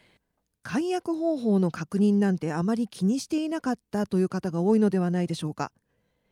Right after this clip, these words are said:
解約は電話でしか受け付けないと記されていないか、しっかり確認して、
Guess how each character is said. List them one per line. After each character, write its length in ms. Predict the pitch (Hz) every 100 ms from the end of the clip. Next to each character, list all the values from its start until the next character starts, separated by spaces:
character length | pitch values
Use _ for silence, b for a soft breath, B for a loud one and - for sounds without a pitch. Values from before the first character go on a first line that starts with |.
| _ _
解 220 | 202 226
約 220 | 233 220
は 140 | 220 190
電 260 | 208 233
話 100 | 240
で 100 | 233
し 100 | 247
か 120 | - 165
受 140 | 175
け 160 | - 240
付 160 | -
け 20 | 247
な 120 | 233
い 80 | 202
と 100 | 170
記 220 | - 185
さ 140 | 214
れ 100 | 233
て 120 | 208 180
い 80 |
な 100 | 175
い 60 | 190
か、 200 | 175 165 b b _
し 220 | - -
っ 120 | _
か 100 | 320
り 140 | 339 247
確 260 | 196 226
認 160 | 226 226
し 80 | -
て、 180 | 202